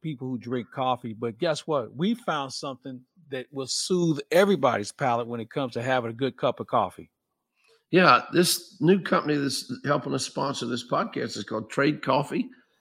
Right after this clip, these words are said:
Speaker 2: and they design the coffee to your individual taste. I can remember traveling across the country, doing umpiring all over the country, and the coffee's different everywhere you go. The coffee in Seattle's different than the coffee in Atlanta.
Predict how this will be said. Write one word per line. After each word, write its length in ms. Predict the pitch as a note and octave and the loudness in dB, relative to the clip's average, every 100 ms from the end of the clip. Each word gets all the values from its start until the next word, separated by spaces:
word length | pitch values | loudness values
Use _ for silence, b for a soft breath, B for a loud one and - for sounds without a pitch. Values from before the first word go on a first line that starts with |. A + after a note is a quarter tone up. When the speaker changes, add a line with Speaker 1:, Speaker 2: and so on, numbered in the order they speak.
| b b b | b b b
Speaker 2:
and 140 | A#2+ C3+ | 0 4
they 80 | E3 | 6
design 520 | E3 B2 B2+ C3+ D3 | 4 4 6 6 4
the 80 | C3+ | 0
coffee 500 | - B2 C3 D3 C3+ | 0 0 2 0 -2
to 160 | A#2+ | -2
your 300 | A#2 C3 C3+ - _ | 0 0 0 -8 _
individual 640 | A2+ B2+ C#3 G2 G#2+ C3 C#3+ | -4 0 0 -2 -2 -4 -2
taste. 600 | E3+ G3 - - - b b b - | -2 -2 -4 -8 -10 b b b -2
I 120 | C3+ | -2
can 200 | C3+ C3+ | 0 0
remember 460 | C3 C#3 C3+ B2 - b b | 2 2 0 -4 -6 b b
traveling 380 | - D3 C#3 C3 | 2 4 4 0
across 300 | C#3+ C3+ - | 2 0 -2
the 100 | B2 | -2
country, 400 | C#3+ C#3 B2+ A#2 | -2 -2 -2 0
doing 400 | B2+ B2+ A#2+ - | 0 2 -2 -2
umpiring 540 | B2 C#3 C3+ B2+ A#2 | -4 0 2 2 0
all 300 | A2 B2 C#3+ | -2 2 4
over 160 | D3+ C3+ | 4 2
the 120 | B2 | -2
country, 380 | - C3+ B2+ A2 - b b b b - | -2 -2 -2 -4 -6 b b b b -4
and 140 | C#3 | -2
the 60 | C3+ | 2
coffee's 480 | D#3+ F#3 F#3+ F#3 | 4 4 2 -2
different 420 | A#2+ D#3 F3 D3 C#3 | 2 2 2 0 2
everywhere 360 | D3 C3+ C#3 | 2 2 4
you 220 | D3 D#3 | 4 4
go. 180 | D#3+ F3 | 4 -2
The 120 | F#2+ | -4
coffee 360 | F2 G#2+ A#2+ B2 | -4 -2 0 0
in 100 | A#2+ | -2
Seattle's 500 | - B2+ B2+ C#3 B2 | -2 0 2 2 0
different 340 | A2 C3+ C3 | 0 0 0
than 140 | B2+ C3+ | -2 -2
the 80 | C3+ | 0
coffee 400 | C3+ C3+ B2+ C#3 | 2 2 2 0
in 100 | B2+ | -2
Atlanta. 480 | - C3 B2+ - | -4 -4 -4 -6